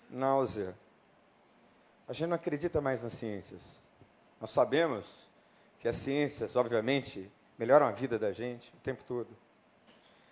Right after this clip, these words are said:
Mas nós não acreditamos mais que essa evolução toda nos trará algum conforto real. Nós nos desiludimos.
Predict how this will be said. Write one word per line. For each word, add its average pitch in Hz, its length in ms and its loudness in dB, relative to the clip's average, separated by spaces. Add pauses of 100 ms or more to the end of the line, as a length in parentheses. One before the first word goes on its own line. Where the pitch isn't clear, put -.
(300)
Mas 135 360 4
nós 139 320 6
não 165 280 4
acreditamos 135 840 2
mais 131 400 2
que 110 420 -4 (1600)
essa 117 440 8
evolução 127 560 0
toda 117 500 0 (640)
nos 151 260 -4
trará 139 500 6
algum 127 340 0
conforto 147 960 2 (440)
real. 147 1120 12 (1500)
Nós 160 220 8
nos 165 160 2
desiludimos. 156 1000 4